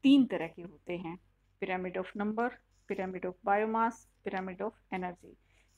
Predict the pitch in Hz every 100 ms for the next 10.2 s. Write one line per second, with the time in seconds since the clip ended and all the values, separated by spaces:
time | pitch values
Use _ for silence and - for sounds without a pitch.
0 | - 190 185 185 - 208 208 240 240 247
1 | 247 247 254 285 _ _ _ - 190 190
2 | 208 226 247 233 254 240 247 247 262 -
3 | _ _ - 208 - - _ - 202 196
4 | 190 180 - 427 _ _ 190 - - _
5 | _ _ _ _ - 208 - 269 285 226
6 | 208 220 208 190 180 185 - 185 185 180
7 | - 185 180 180 175 190 226 339 _ _
8 | _ _ _ - 208 208 202 208 202 196
9 | 214 277 - - 220 196 202 - 214 214
10 | 226